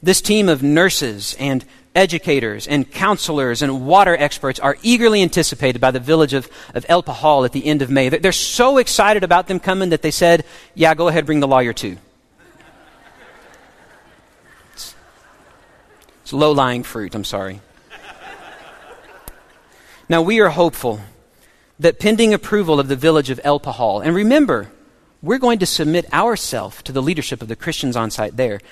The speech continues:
Landmark will soon be able to send multiple trips annually, from families to teens to college to small groups to widows. And now, to facilitate that, for the first time since two thousand and eight,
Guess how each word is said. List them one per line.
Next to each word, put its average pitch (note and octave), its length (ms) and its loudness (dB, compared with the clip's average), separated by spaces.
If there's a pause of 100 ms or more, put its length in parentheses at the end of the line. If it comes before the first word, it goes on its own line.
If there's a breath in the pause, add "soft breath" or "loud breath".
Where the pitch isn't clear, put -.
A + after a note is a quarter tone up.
(200 loud breath)
Landmark F#3+ 440 2
will E3 80 -4
soon G#3 280 -2
be G3+ 140 2
able F3 140 -2
to D#3 80 -2
send C#3+ 260 0
multiple D#3+ 380 0
trips - 260 -6
annually, A#2 500 -6
from C3 320 -4 (260 loud breath)
families G#3 720 0
to C#3 120 -8
teens G3+ 680 -2
to - 120 -10
college F3+ 640 0
to C3+ 140 -8
small F#3+ 360 0
groups F3+ 420 -4
to C3+ 120 -10
widows. D#3+ 600 0 (540 soft breath)
And D#3+ 80 -4
now, F3+ 120 2
to - 100 -8
facilitate G3 600 2
that, C#3+ 240 4
for F3+ 80 -8
the D#3 60 -2
first B3 240 -2
time F#3+ 180 -2
since C#3 180 -4
two - 160 -12
thousand C#3+ 320 0
and C3+ 160 -4
eight, - 320 -10